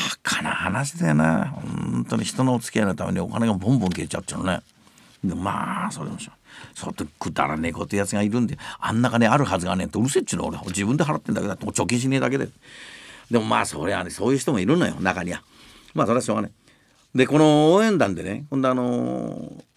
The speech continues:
市会議員も参加してくださるっていうことで、ちょっと町おこしなんか、ちょっと面白いな話聞-、聞いてみようかなと思ってさ。あの、議員さんってなんだって、行-、行政ってなんだ？これ、あの、どうしても、うーん、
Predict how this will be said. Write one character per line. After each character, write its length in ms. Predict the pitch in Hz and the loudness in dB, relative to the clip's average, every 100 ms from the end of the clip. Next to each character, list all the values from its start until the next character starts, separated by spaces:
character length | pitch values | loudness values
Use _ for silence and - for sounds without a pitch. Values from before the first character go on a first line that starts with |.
| _ - _ - | _ -20 _ -14
市 180 | - - | -8 0
会 200 | 220 240 | 4 6
議 80 | 240 | 6
員 420 | 214 156 135 120 | 6 4 4 0
も 260 | 117 110 | 0 -2
参 180 | 107 135 | -2 -2
加 80 | 143 | -2
し 60 | 143 | 0
て 60 | |
く 60 | 131 | 2
だ 60 | |
さ 100 | 135 | 2
る 60 | 117 | 0
っ 20 | |
て 120 | 113 | -2
い 40 | 110 | -4
う 40 | |
こ 40 | 101 | -4
と 100 | 110 | -2
で、 140 | 104 | -4
ち 160 | 92 131 | -4 -10
ょ 20 | |
っ 40 | |
と 120 | 123 113 | -6 -6
町 240 | 117 135 | -4 -2
お 60 | 139 | -4
こ 80 | |
し 80 | 127 | -4
な 60 | 110 | -6
ん 60 | |
か、 100 | 95 | -6
ち 80 | 98 | -8
ょ 40 | 101 | -8
っ 20 | |
と 100 | 113 104 | -8 -8
面 180 | - 113 | -2 -2
白 160 | 110 | 2
い 40 | 110 | 0
な 80 | 95 | 0
話 300 | 101 101 - | -2 -2 -4
聞-、 160 | - - | -12 -16
聞 120 | - | -8
い 40 | 95 | -4
て 80 | 95 | -2
み 60 | |
よ 80 | 90 | -4
う 40 | |
か 60 | 85 | -6
な 120 | 85 | -10
と 100 | - | -12
思 80 | - | -16
っ 20 | |
て 140 | - - | -16 -16
さ。 160 | - - _ _ _ _ _ _ _ _ _ _ _ _ _ - - - - | -14 -16 _ _ _ _ _ _ _ _ _ _ _ _ _ -18 -14 -12 -4
あ 100 | - | 0
の、 80 | 92 | 2
議 140 | 104 | 6
員 140 | 147 | 6
さ 160 | 175 180 | 6 4
ん 40 | |
っ 20 | 185 | 2
て 140 | - | 2
な 140 | 90 101 | 2 2
ん 60 | |
だ 120 | 85 - | 0 -6
っ 40 | |
て、 140 | - 90 | -12 -10
行-、 220 | 92 92 | -6 -2
行 180 | 98 151 | 2 2
政 160 | 185 | 2
っ 40 | 80 | -6
て 120 | - | -2
な 140 | 90 | -2
ん 60 | 98 | 0
だ？ 160 | - - _ _ _ _ - _ _ _ | -4 -10 _ _ _ _ -20 _ _ _
こ 120 | - 107 | -2 2
れ、 60 | |
あ 60 | 107 | 2
の、 180 | 101 92 | 2 0
ど 160 | 113 | 0
う 60 | 147 | 0
し 60 | |
て 80 | - | 2
も、 320 | 147 107 85 - _ _ _ _ _ _ _ _ _ - | 4 4 2 -8 _ _ _ _ _ _ _ _ _ -14
う 40 | |
ー 320 | - 64 53 50 | -10 -8 -8 -6
ん、 200 | 78 | -6